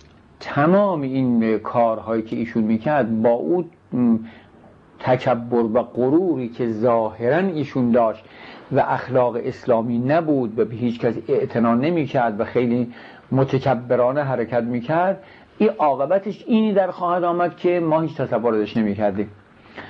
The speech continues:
و بعد از اون جریانم من یکی دو مرتبه خدمت ایشون در قم رفتم. یک مرتبه رفتیم یک مقداری پول برا بود به ایشون بدیم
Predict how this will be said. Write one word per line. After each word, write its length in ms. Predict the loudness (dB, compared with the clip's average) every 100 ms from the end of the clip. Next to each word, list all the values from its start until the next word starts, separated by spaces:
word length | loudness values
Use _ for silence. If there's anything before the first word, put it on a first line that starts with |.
| -20 -20 -20 _ _ 2
و 140 | 2
بعد 460 | 2 -2 -2 0 -2
از 80 | -2
اون 140 | 0
جریانم 560 | 2 2 2 0 -2 -2
من 280 | 0 0 2
یکی 300 | 0 0 -2
دو 220 | 0 2
مرتبه 440 | 0 0 -2 -2
خدمت 380 | -2 -4 -2 -2
ایشون 420 | -2 -2 -4 0
در 140 | 2 0
قم 360 | 2 0 2
رفتم. 360 | -2 -4 -12 -14 -16 -20 -20 -20 -20 -20 -20 -20 -20 -20 -20 -2
یک 240 | 2 4
مرتبه 360 | 2 0 0 0
رفتیم 340 | 0 -2 -4
یک 160 | -2 0
مقداری 420 | 0 2 2 0
پول 340 | -4 -4 -2 0
برا 280 | 0 0
بود 200 | 0 -2
به 60 | -2
ایشون 300 | -4 -2 0
بدیم 420 | 2 2 0 -2